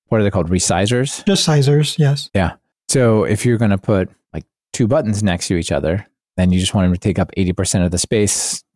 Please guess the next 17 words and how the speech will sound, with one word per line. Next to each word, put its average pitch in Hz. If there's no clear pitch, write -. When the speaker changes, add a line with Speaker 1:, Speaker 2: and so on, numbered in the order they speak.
Speaker 1:
combined 120
and 92
have 95
a 92
little 87
bit 92
of 90
margin 120
or 110
something. 104
Speaker 2:
Mm-hmm. 143
Speaker 1:
If 117
you 117
just 107
put 131
them 107
in 90